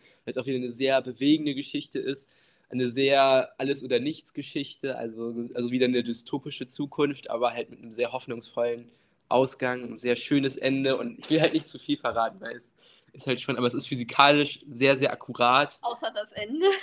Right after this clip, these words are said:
Speaker 2: <laughs>
Speaker 1: Also es geht halt darum, dass, ähm, dass die halt, also dass
Speaker 2: Die brauchen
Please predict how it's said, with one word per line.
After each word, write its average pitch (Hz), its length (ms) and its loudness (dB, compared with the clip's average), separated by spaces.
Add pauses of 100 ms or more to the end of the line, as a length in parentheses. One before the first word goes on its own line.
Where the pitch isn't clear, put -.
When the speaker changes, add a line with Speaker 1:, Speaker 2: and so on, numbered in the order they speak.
(420)
Speaker 2:
<laughs> - 120 -14 (840)
Speaker 1:
Also 147 160 2
es 139 80 -10
geht 165 180 -2
halt 156 260 0 (260)
darum, 135 420 -4
dass, 123 440 -4
ähm, 117 800 -4 (340)
dass 123 160 -4
die 123 140 -4
halt, 117 260 2
also 113 160 -6
dass 113 200 -2
Speaker 2:
Die 381 160 4
brauchen 269 200 6